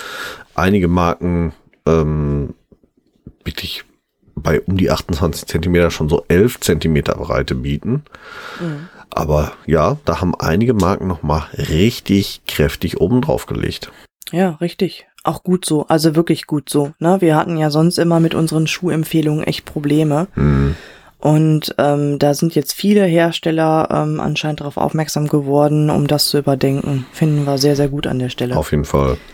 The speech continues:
Speaker 2: Jo. Zurück zum Aqua X Sports. Der glänzt mit einer Sohle von fünf Komma fünf Millimetern,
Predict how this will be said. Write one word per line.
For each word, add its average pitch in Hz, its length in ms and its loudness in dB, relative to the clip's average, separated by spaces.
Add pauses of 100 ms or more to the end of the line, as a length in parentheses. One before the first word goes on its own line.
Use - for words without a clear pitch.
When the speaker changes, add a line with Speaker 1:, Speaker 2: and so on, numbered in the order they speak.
(680)
Speaker 2:
Jo. 156 300 0 (520)
Zurück 311 400 -2
zum 269 160 0
Aqua - 400 -2
X - 200 -4
Sports. - 520 -4
Der 180 380 2
glänzt 175 560 2
mit 208 160 0
einer 185 340 2
Sohle 214 600 2
von 175 280 0
fünf 208 320 0
Komma 170 280 0
fünf 185 340 -2
Millimetern, 170 800 0